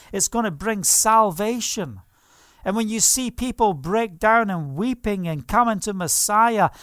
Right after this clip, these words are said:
and being delivered and their eyes are opening, the truth is being re-, revealed, there's nothing more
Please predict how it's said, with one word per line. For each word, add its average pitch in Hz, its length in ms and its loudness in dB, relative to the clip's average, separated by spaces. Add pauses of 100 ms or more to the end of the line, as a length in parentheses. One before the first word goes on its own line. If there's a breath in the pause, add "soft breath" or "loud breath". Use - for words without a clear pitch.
(160 loud breath)
and 160 240 -4
being 226 300 -2
delivered 170 640 -2
and 147 220 -6 (240 loud breath)
their 175 220 0
eyes 220 480 2
are 185 200 0
opening, 202 560 -2
the 151 80 -4
truth - 500 -4
is 165 160 -4
being 208 320 -6
re-, 175 320 -4
revealed, 165 540 -4
there's 165 200 -4
nothing 240 520 -2
more 202 340 0